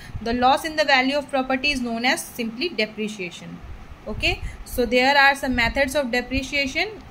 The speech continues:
of calculating depreciation. So first one is the straight line method, second one is the sinking fund method,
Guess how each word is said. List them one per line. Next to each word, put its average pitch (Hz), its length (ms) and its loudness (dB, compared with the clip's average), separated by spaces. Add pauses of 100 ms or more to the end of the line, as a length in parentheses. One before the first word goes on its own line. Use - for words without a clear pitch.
(140)
of 220 180 -4
calculating 262 580 0
depreciation. 269 760 -2 (260)
So 262 160 -2
first 269 320 -2
one 285 160 -2
is 269 140 -4
the 240 100 -2
straight 262 380 0
line 294 240 0
method, 294 360 4
second 254 340 0
one 254 120 2
is 247 100 -2
the 247 60 -2
sinking 254 480 -6
fund 285 260 -2
method, 285 380 4